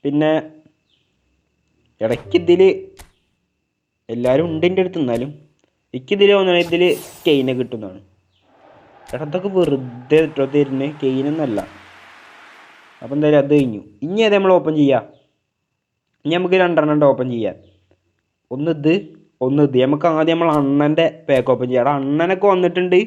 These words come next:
ക്രിസ്ത്യാനോ, ചുവിനാൽഡോ, player of the week, ബൂസ്റ്ററാണ് സാധനം, ബൂസ്റ്റർ സാധനം. എടാ, എൻ്റെ ചെക്കനെ കിട്ടുകയാണെങ്കിൽ തന്നോളി, അല്ലെങ്കിൽ നമ്മളെ മുസിയാലേനെ തരി. ക്രിസ്ത്യാനോ or മുസിയാല, ക്രിസ്ത്യാനോ or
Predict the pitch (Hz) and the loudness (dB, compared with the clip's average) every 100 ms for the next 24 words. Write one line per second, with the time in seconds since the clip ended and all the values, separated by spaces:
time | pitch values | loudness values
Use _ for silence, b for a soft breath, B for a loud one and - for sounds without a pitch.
0 | - _ _ _ _ _ _ - 190 - | -2 _ _ _ _ _ _ -8 -6 -4
1 | 190 190 180 175 170 147 - 208 170 175 | 2 2 2 -2 -6 -16 -8 -6 -2 -2
2 | 185 175 160 160 156 170 165 170 170 165 | 0 0 0 -2 0 2 4 2 0 -4
3 | 160 165 160 151 135 156 156 165 - 185 | -6 -8 -12 -12 -8 -6 -4 -4 -4 -2
4 | 175 160 160 131 120 120 131 143 147 147 | 0 -2 -4 -4 -6 -6 -2 0 0 2
5 | 175 170 131 104 - _ _ _ _ _ | 0 0 -2 -4 -10 _ _ _ _ _
6 | - 113 131 147 160 156 160 180 180 - | -10 -6 -6 -6 -8 -4 -4 -2 -4 -2
7 | 185 190 185 175 165 160 151 180 - - | 0 2 2 0 0 2 0 -2 -8 -20
8 | _ _ _ _ _ _ 131 143 170 175 | _ _ _ _ _ _ -4 0 0 0
9 | 180 180 - 151 139 135 127 127 98 - | 0 0 2 2 2 0 -2 -4 -4 -10
10 | _ _ _ _ _ - 147 147 170 170 | _ _ _ _ _ -8 -6 -2 0 0
11 | 185 170 - - 160 175 175 151 147 135 | -2 -6 -14 -2 2 2 2 -2 0 2
12 | 127 107 82 - _ _ _ _ _ 139 | 2 0 -6 -16 _ _ _ _ _ -20
13 | 143 127 165 180 214 - - 165 | -10 -4 -2 -2 -4 -8 -2 2